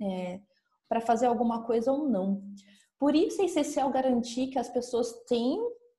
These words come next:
saibam as informações, é, tenham o que é necessário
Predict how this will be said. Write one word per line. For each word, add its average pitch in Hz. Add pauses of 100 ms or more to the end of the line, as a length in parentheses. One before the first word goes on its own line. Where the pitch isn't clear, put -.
(140)
saibam 277
as 339
informações, 233 (360)
é, 196
tenham 285
o -
que -
é -
necessário 247